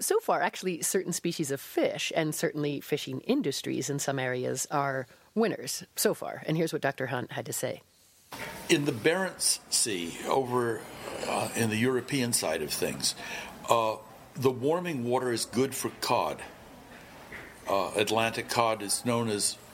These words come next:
Speaker 2: Arctic cod over there. It's the Arctic cod stock, but it's a, it's an Atlantic cod. And they are, their numbers are,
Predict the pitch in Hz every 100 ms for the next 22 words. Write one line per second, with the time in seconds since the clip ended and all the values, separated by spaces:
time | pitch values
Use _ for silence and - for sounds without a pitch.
0 | - - - 107 107 - 101 92 85 85
1 | 78 98 92 82 - 92 87 87 - 90
2 | 80 - 104 98 - - 87 82 98 101
3 | - 117 - 117 107 113 120 110 98 101
4 | 80 - - - - - - - - 123
5 | 120 113 - - - - 131 110 139 175
6 | 170 143 127 - 107 123 165 165 147 131
7 | 117 123 110 107